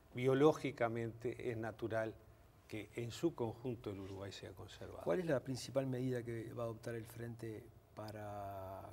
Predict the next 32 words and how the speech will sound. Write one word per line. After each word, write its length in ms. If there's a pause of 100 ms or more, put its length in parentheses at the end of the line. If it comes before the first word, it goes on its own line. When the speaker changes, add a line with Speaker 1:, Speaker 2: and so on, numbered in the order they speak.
Speaker 2:
contemplar 480
a 20
las 140
clases 340
medias? 560 (1120)
Speaker 1:
Bueno, 160
en 80
primer 240
lugar, 320 (1300)
eh, 340 (260)
hablemos 500
de 120
lo 220
que, 480
eh, 200
a 80
veces 320
le, 460
le 120
duele 300
a 60
la 100
gente, 380
que 100
es 140
el 100
bolsillo, 580
¿verdad? 280 (840)
Eh, 280
la 100
política 460
impositiva. 680